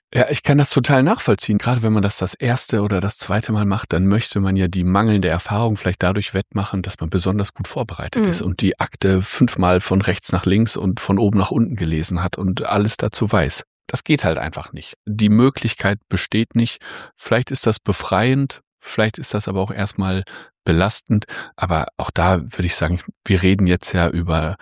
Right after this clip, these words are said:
Speaker 1: Strafsachen, die beim Strafrichter am
Speaker 2: Mhm.
Speaker 1: Amtsgericht verhandelt werden. Das sind ja in der Regel keine komplexen Wirtschaftsstrafsachen, sondern es geht um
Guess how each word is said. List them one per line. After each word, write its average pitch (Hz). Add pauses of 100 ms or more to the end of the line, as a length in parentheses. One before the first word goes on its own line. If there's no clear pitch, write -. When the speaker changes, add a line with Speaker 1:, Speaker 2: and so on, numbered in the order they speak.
(180)
Speaker 1:
Strafsachen, 90
die -
beim 82
Strafrichter -
am 85
Speaker 2:
Mhm. 73
Speaker 1:
Amtsgericht 87
verhandelt 90
werden. 92
Das -
sind 98
ja 87
in 87
der 82
Regel 90
keine 87
komplexen -
Wirtschaftsstrafsachen, -
sondern 92
es -
geht -
um 95